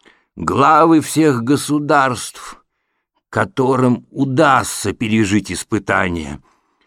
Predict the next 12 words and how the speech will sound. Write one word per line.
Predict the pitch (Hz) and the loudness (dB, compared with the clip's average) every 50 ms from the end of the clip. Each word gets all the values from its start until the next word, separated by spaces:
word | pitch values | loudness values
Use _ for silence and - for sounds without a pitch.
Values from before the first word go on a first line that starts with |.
| _ _ _ - | _ _ _ -6
объединятся | - 95 95 110 110 107 101 107 107 104 104 95 90 - - - 95 | -6 -4 -2 -2 -2 0 0 2 2 2 2 0 -2 -4 -6 -4 -4
вместе | 85 73 76 76 76 95 113 127 151 160 165 143 - - - - - 156 165 143 - - _ _ _ _ _ _ _ _ | -4 -4 -6 -6 -4 -2 0 2 2 2 0 0 -2 -8 -10 -6 -2 0 0 0 -2 -6 _ _ _ _ _ _ _ _
и | - 101 107 | -4 -4 -2
будут | 101 104 113 196 196 202 185 160 190 160 139 | 0 2 2 2 2 2 2 0 0 0 2
готовы | 127 135 123 127 127 151 156 160 156 139 139 | 0 0 0 0 0 0 2 2 4 4 2
услышать | 135 127 123 117 - - - 117 113 120 123 135 - 120 98 - - | 2 2 0 -2 -4 -4 -2 0 2 2 2 0 -2 -4 -4 -4 -4
послание | - 110 101 - - 113 101 98 98 98 95 87 90 90 85 85 73 65 67 - _ _ _ _ - | -4 -4 -4 -4 -6 -6 -4 -2 -2 -2 -2 -4 -6 -8 -8 -8 -10 -12 -14 -18 _ _ _ _ -8
мира | 87 95 104 110 107 104 101 92 90 85 78 76 - - _ _ _ _ _ _ | -4 0 0 2 2 2 2 0 0 -2 -6 -8 -12 -18 _ _ _ _ _ _
и | - 101 98 | -8 -6 -4
гармонии | 92 101 90 78 78 80 101 123 131 131 135 135 135 127 127 131 135 - - - _ _ _ | -2 -2 -2 -2 -2 -2 -2 0 0 2 0 0 0 0 0 0 -2 -4 -6 -10 _ _ _
индейцев | - 196 196 190 170 160 139 107 110 107 107 107 98 95 - - 113 107 95 - - _ _ _ _ | 0 4 4 4 4 2 0 -2 -2 -2 -2 -2 -2 -4 -6 -6 -6 -6 -6 -8 -14 _ _ _ _
Хопи. | _ - - - 135 123 101 - - _ _ - 85 76 | _ -10 -4 0 2 2 2 2 -2 _ _ -14 -14 -14